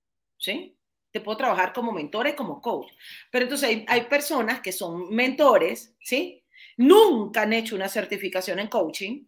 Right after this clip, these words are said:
y se hacen llamar coach porque venden más como coach. Por eso te digo que es un tema de negocio, ¿no? De la palabra, vende más, es seductora, ¿ok? Entonces yo digo,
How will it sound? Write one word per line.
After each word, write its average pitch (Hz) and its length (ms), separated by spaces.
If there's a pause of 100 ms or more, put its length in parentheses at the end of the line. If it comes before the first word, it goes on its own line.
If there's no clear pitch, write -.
y 277 140
se - 140
hacen 240 240
llamar 190 360
coach 240 440
porque 349 240
venden 320 340
más 311 240
como 311 300
coach. - 420
Por 240 140
eso 247 200
te 277 80
digo 240 160
que 254 60
es 262 80
un 247 120
tema 247 260
de 226 80
negocio, 170 520 (380)
¿no? 226 220 (180)
De 226 140
la 202 160
palabra, 185 600 (100)
vende 220 360
más, 202 380
es 185 80
seductora, 196 680 (600)
¿ok? - 180 (540)
Entonces 233 320
yo 240 120
digo, 247 440